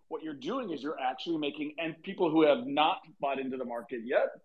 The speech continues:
uh, you're making it very difficult for them. You're actually exacerbating inflation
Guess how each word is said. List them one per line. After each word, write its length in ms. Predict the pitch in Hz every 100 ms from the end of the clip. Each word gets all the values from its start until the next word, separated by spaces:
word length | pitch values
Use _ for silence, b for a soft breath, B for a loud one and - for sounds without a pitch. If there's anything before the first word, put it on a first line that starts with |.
| _ b b -
uh, 80 | 147
you're 100 | 165
making 220 | 190 202
it 80 | 185
very 220 | 175 208
difficult 580 | 156 180 190 196 220 -
for 280 | 233 240 240
them. 340 | 202 190 165 - _ _ _
You're 180 | 160 156
actually 240 | 170 -
exacerbating 880 | 180 - 143 165 190 185 185 175 165
inflation 580 | 160 143 143 139 156 156